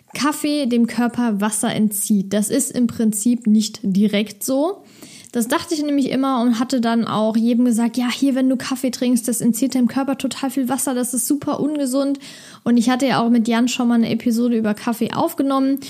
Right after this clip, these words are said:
und auch super viele Blogartikel dazu geschrieben und das ist einfach nicht so. Koffein hat zwar im Prinzip eine harntreibende Wirkung, sodass wir einfach öfter auf Toilette gehen müssen,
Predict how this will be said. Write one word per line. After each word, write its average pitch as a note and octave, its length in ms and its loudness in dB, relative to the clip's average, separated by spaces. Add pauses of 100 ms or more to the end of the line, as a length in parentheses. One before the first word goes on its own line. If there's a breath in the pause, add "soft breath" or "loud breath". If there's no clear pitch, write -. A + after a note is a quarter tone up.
(180 loud breath)
und A#3+ 200 2
auch G3+ 140 0
super B3 300 0
viele B3 220 2
Blogartikel B3+ 600 0
dazu A#3 340 0
geschrieben B3 520 0
und B3 200 2
das A#3 180 2
ist A3 120 -2
einfach G3 460 -2
nicht D#4 320 2
so. D4+ 320 0 (600 loud breath)
Koffein C4 920 2
hat D4+ 200 -4
zwar A#3+ 500 -2
im A#3+ 120 2
Prinzip B3 680 0
eine A#3 300 2
harntreibende A#3+ 800 0
Wirkung, E4+ 420 0 (340 loud breath)
sodass A#3 540 0
wir - 340 -4
einfach A#3 280 2
öfter - 320 0
auf G#3+ 100 -4
Toilette A3+ 400 0
gehen B3+ 360 4
müssen, D4 300 2